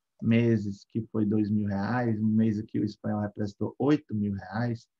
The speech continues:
nesse mês o espanhol representou doze, aqui representou novecentos reais.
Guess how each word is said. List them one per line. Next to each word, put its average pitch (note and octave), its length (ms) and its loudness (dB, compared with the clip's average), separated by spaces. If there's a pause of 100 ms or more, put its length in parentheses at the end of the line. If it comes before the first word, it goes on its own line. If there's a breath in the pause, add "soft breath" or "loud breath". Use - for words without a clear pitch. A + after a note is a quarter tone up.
(380)
nesse A#2 340 0
mês A2+ 260 4
o A#2 40 0
espanhol A2+ 320 -2
representou A2 500 -4
doze, B2+ 640 0
aqui A#2 300 -4
representou A2+ 760 -2
novecentos A2 680 -2
reais. A2+ 420 -4